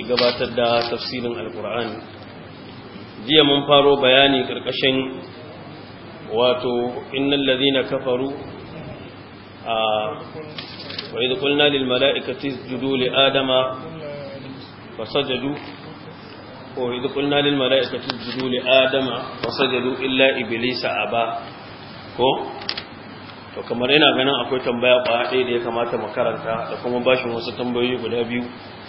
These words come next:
da ya kamata mu amsa. Abubuwa ne suke yawa, sai an mana haƙuri.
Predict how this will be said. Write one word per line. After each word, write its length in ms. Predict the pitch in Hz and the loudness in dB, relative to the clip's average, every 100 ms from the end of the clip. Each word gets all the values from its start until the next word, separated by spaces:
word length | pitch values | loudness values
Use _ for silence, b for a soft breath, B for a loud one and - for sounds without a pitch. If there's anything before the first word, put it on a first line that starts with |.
| - - - - - - | -16 -16 -16 -16 -12 -2
da 60 | |
ya 60 | 117 | 0
kamata 380 | 123 123 123 123 | 2 2 2 2
mu 80 | 107 | -2
amsa. 320 | 117 123 120 107 | -2 -2 -2 -2
Abubuwa 420 | 123 135 135 127 | -2 2 4 4
ne 40 | 120 120 | 2 -2
suke 140 | 123 120 | -4 -4
yawa, 280 | 120 120 110 | 0 0 0
sai 100 | 123 | -2
an 80 | 123 | 0
mana 240 | 123 120 104 | 0 -2 -4
haƙuri. 300 | 98 101 | -8 -8